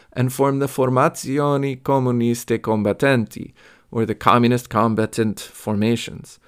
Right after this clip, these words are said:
which had nothing to do with the Fronte Comunista Combattente,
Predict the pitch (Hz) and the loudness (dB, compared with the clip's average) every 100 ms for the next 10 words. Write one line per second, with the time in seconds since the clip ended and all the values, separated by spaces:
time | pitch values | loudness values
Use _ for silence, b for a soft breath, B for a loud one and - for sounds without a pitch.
0 | b b - 127 170 160 196 240 240 180 | b b 2 6 8 8 8 8 6 2
1 | 160 202 196 110 92 117 127 - 131 131 | 2 4 4 2 0 0 0 2 0 2
2 | 131 120 123 117 113 117 - 117 - 110 | 0 0 0 0 -2 -4 -2 -6 -2 -4
3 | 104 98 107 107 - 113 | -2 -4 -6 -6 -2 -2